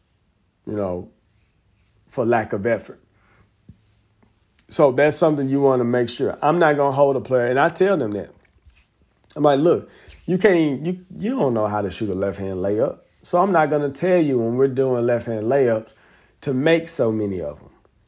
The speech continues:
I'm gonna just tell you to use your left hand. I'm not gonna be messed up about how many shots, how many jump shots you make. I just want you to try to shoot the ball the correct way every single time."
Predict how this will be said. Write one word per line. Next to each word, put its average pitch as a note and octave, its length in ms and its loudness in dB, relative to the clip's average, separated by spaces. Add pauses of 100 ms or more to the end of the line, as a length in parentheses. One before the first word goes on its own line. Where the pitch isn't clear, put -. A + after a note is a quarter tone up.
(680)
I'm D#3 180 4
gonna D#3 240 4
just B2+ 220 -6
tell C#3+ 260 4
you C3+ 120 -4
to B2+ 100 -4
use C#3 340 0
your C#3+ 140 2
left C#3 260 2
hand. C3 320 -4 (800)
I'm D3+ 140 2
not D#3 200 4
gonna D3 220 2
be C#3 160 0
messed C3 300 0
up B2 240 2 (260)
about A#2+ 380 0
how B2+ 160 -4
many A#2+ 240 -2
shots, - 640 -6
how C#3+ 100 -6
many A#2 160 -2
jump A2 280 -2
shots G#2+ 340 -4
you G#2+ 80 -4
make. A2 360 -6
I D3 140 0
just C#3+ 160 -4
want D3 220 -2
you C#3+ 80 -6
to B2 80 -8
try B2+ 200 -4
to A#2+ 80 -4
shoot A#2+ 240 -10
the A#2+ 60 -10
ball A#2 240 0
the A2 80 -4
correct A2+ 400 -6
way G#2+ 220 -2
every G#2+ 180 -6
single G#2 300 -8
time." - 260 -12